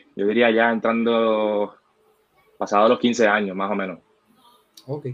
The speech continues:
Speaker 2: ¿Gurabo
Speaker 1: Sí,
Speaker 2: en dónde? ¿En
Speaker 1: allá.
Speaker 2: la escuela de béisbol o, o, o alguna liga de allá como tal independiente?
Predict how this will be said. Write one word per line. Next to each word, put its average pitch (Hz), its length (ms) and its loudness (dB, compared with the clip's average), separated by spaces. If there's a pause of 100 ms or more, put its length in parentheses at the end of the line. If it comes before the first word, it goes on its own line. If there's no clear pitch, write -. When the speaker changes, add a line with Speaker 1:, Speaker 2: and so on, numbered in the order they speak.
Speaker 2:
¿Gurabo 139 280 2
Speaker 1:
Sí, - 60 4
Speaker 2:
en - 60 0
dónde? 92 120 4
¿En 95 60 6
Speaker 1:
allá. 98 100 4
Speaker 2:
la 95 80 4
escuela 147 360 -2
de 175 100 -2
béisbol 180 380 0
o, 180 60 0
o, 120 1040 -4
o 131 100 -4
alguna 131 320 -2
liga 147 400 -2
de 135 140 -2
allá 131 240 -4
como 131 220 -6
tal 127 220 -6
independiente? 120 760 -8